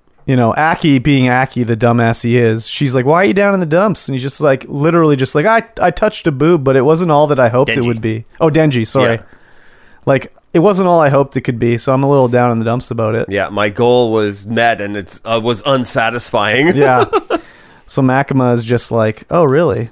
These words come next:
Speaker 2: She just rubs on the old sexual charm there.
Speaker 1: Yeah, like, she just is using this guy, like,
Speaker 2: <laughs>
Speaker 1: so she's like, you know, you, what did she say? Like, "You wanna f-, be, you wanna be familiar with someone, and it
Speaker 2: Yeah.
Speaker 1: means more, and, like,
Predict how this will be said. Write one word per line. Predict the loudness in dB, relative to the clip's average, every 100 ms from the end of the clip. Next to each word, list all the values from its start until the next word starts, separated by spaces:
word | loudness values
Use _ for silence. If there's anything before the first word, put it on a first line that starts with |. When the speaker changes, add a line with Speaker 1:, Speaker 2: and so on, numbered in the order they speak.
| _
Speaker 2:
She | -16 -14
just | -14 -16
rubs | -4 -2 -2 -2
on | -2 -2
the | -2 -2
old | -2 -4 -8
sexual | -12 -10 -8 -8 -8 -8 -6 -4 -6
charm | -10 -8 -2 0 0 2
there. | 0
Speaker 1:
Yeah, | 2 2 4
like, | 4 2 -2
she | -6 -2 0
just | 0 0 0 0
is | -2 2
using | 2 2 2
this | 0 0
guy, | 0 2
like, | 2 0 -2 -6 -10
Speaker 2:
<laughs> | -8 -4 -2 -2 0 0 0 -2 -4 -6 -12 _ -4
Speaker 1:
so | 0
she's | 0 0 2
like, | 4 2 0 -4
you | -4
know, | -2 -4 -8 _ _ _ _
you, | -8
what | -6 -4 -4
did | -4
she | -6
say? | -4 0 2 2
Like, | 0 -2 -4 -12 _ _ _
"You | -4 -2
wanna | 2 2 0
f-, | -2 -8
be, | -2 0 2
you | 2
wanna | 2 2
be | -2
familiar | -2 -2 0 2 2 2
with | 0 -2
someone, | -2 0 2 0
and | 0
it | 2
Speaker 2:
Yeah. | 2 2
Speaker 1:
means | 0 0
more, | 0 2 2 2
and, | 2
like, | 0